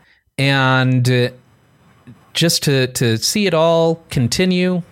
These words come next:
uh, it, no one, no one's cracked a history book.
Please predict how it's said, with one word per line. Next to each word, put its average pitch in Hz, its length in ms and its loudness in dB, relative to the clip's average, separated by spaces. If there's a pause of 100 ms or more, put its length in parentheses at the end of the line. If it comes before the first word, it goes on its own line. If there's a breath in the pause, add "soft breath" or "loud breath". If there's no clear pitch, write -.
(260)
uh, 110 600 0 (160)
it, 107 420 -2
no 117 300 -4
one, 151 320 -2
no 151 120 -2
one's 147 200 -2
cracked 151 340 -2
a 123 40 0
history 123 340 0
book. 110 360 -2